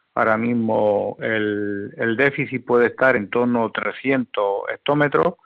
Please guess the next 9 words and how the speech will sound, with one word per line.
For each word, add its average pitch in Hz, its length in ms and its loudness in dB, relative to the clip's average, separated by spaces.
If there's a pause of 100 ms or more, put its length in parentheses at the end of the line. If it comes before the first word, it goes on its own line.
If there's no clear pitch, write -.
(460)
y 143 180 2
con 156 260 4
el 110 140 4
cambio 127 360 2
climático, 120 1400 2
mm, 104 320 -12 (120)
aumentará 107 560 -2
aún 113 320 -2
más. 98 240 -2